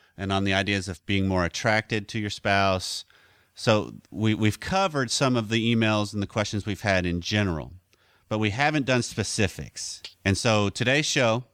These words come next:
Gina, if you're on board with this, let's just go through some emails and some questions and some voicemails and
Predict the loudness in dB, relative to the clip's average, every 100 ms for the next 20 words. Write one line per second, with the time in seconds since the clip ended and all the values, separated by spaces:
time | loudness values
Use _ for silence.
0 | _ _ _ _ 0 2 2 2 2 2
1 | 2 0 -2 0 0 0 -6 -2 0 0
2 | -4 -4 0 2 2 2 0 0 0 -2
3 | 0 2 2 2 0 -4 -4 -6 -2 0
4 | 0 0 -2 0 -2 -4 0 2 2 2
5 | 2 0 -4 _ -20 _ _ _ _ 0
6 | 2 2 0